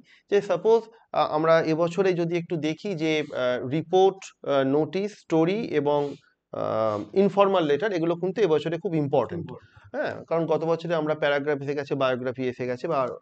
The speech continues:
Speaker 1: আরও যেগুলো এসছে আর কি। আহ, তো এইখানে যদি আমি লেটারটাকে আমি যদি specifically যদি বলি, তা লেটারে যে আমাদের, আহ, একটা স্যালুটেশন একটা পার্ট
Speaker 2: হ্যাঁ।
Speaker 1: রয়েছে, তারপরে রয়েছে সেন্ডারের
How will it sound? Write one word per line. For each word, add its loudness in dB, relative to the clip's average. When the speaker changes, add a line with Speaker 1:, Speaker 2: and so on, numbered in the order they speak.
Speaker 1:
আরও -4
যেগুলো -4
এসছে -4
আর -8
কি। -20
আহ, -10
তো 0
এইখানে 0
যদি -2
আমি 2
লেটারটাকে 0
আমি 0
যদি -6
specifically -4
যদি -2
বলি, -4
তা -6
লেটারে 0
যে 2
আমাদের, -2
আহ, -6
একটা -10
স্যালুটেশন -2
একটা -8
পার্ট -2
Speaker 2:
হ্যাঁ। -6
Speaker 1:
রয়েছে, -2
তারপরে 4
রয়েছে -2
সেন্ডারের 2